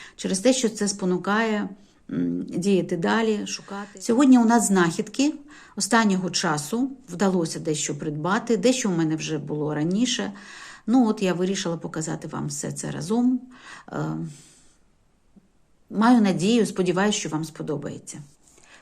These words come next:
Перша знахідка — це скло. Е, невеличкий комплект, але повний комплект для, е, столу.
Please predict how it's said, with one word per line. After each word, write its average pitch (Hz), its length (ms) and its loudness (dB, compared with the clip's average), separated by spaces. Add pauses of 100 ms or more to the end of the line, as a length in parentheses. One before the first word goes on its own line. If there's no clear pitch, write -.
Перша 277 280 2
знахідка — 220 580 2
це 196 240 -2
скло. 180 680 -2 (580)
Е, 190 240 0
невеличкий 208 540 2
комплект, 185 840 -2 (540)
але 180 200 -2
повний 190 420 2
комплект 190 680 -4
для, 196 680 0
е, 165 460 -8 (840)
столу. 190 680 2